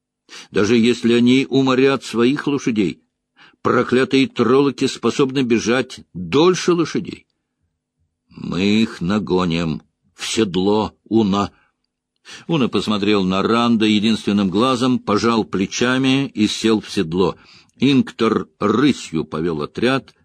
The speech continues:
по дальнему склону к подножию, а потом галопом к следующему холму. «Почему он так смотрел на меня?» терялся в догадках Ранд.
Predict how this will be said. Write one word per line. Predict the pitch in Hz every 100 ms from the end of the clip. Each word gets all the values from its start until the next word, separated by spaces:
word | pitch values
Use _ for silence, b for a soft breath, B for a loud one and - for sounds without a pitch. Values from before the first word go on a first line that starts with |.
| _
по | 92
дальнему | 73 92 90 76 69 65
склону | - - 82 135 139 127
к | - -
подножию, | 139 120 139 139 131 131 B B B B
а | 104
потом | 135 190 202 170
галопом | 110 120 131 160 156 147 151
к |
следующему | - 80 92 107 107 - 90 87
холму. | - 71 65 73 - _ _ _ _ _ 80 _ _ _ _ _ _ _ _
«Почему | - - 92
он | 101 92
так | 92 -
смотрел | 90 90 82 69 57
на |
меня?» | 57 60 64 - _ _ _ _ _
терялся | 87 82 76 - 67
в | 58
догадках | 67 73 85 - 69 - -
Ранд. | - 65 62 53 _